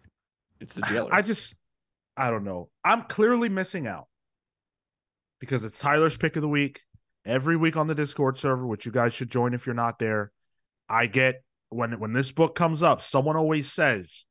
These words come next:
Speaker 2: "Oh, this is the book I disagree with Sean on. This is the book that I don't understand why he thinks that." Like, look, I don't get on here and say this stuff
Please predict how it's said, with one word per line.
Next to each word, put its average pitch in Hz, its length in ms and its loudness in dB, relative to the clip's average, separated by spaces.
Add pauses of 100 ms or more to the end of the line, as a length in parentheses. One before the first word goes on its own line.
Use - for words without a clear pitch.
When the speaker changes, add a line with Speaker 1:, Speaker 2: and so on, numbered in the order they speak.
(440)
Speaker 2:
"Oh, 120 280 4
this 123 240 -4
is 131 100 -8
the 139 80 -2
book 131 220 -2
I 131 80 4
disagree 131 400 -2
with 123 160 -2
Sean 131 340 0
on. 123 240 0
This 117 160 -10
is 127 100 -14
the 127 100 -6
book 131 260 -4
that 123 240 0
I 117 140 0
don't 123 180 2
understand 123 480 -4
why 117 140 -2
he 117 80 -6
thinks 131 240 -8
that." 117 140 -8 (280)
Like, 165 200 -2 (1200)
look, 269 280 2 (340)
I 240 120 4
don't 285 140 4
get 233 140 2
on 233 180 6
here 214 220 2
and 165 80 -2
say 208 200 0
this 180 200 -4
stuff - 460 -2